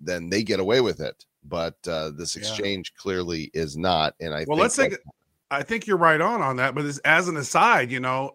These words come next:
Speaker 2: what you're talking about there, the Federal Reserve Bank has never been audited.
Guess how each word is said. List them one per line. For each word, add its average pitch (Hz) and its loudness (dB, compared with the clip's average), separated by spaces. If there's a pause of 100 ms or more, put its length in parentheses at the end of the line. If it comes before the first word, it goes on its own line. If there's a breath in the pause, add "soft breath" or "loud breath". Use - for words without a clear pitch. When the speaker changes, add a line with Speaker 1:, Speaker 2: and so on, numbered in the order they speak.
(140)
Speaker 2:
what 151 0
you're 151 0
talking 180 2
about 123 2
there, 127 -4 (220)
the 147 -4
Federal 254 6
Reserve 185 2
Bank 113 -2
has 175 2
never 240 6
been 165 0
audited. 165 2